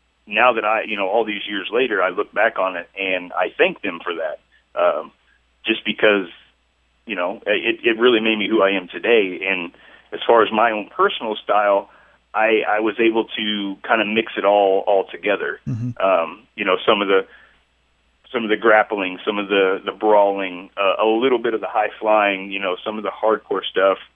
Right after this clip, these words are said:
Speaker 1: technical, all that stuff. I, I picked it up from everybody there, um, that, that, that was, that was teaching us. So.
Speaker 2: So when you first started wrestling, the one thing that I, I've always wanted to ask, and I seem to always forget when we, when we have, uh,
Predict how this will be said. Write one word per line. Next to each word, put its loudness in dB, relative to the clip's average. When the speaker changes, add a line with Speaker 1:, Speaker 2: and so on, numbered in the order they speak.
Speaker 1:
technical, 2
all 4
that -4
stuff. -4
I, -4
I -4
picked -4
it 0
up 4
from -6
everybody -2
there, -4
um, -4
that, 0
that, 0
that 0
was, -10
that 0
was -10
teaching -8
us. -10
So. -10
Speaker 2:
So 2
when 4
you 2
first -2
started 0
wrestling, 0
the 0
one 0
thing 2
that 6
I, 2
I've 0
always 2
wanted 0
to 0
ask, 0
and -2
I -2
seem -2
to 2
always 2
forget -4
when -4
we, -2
when -4
we -2
have, -4
uh, -4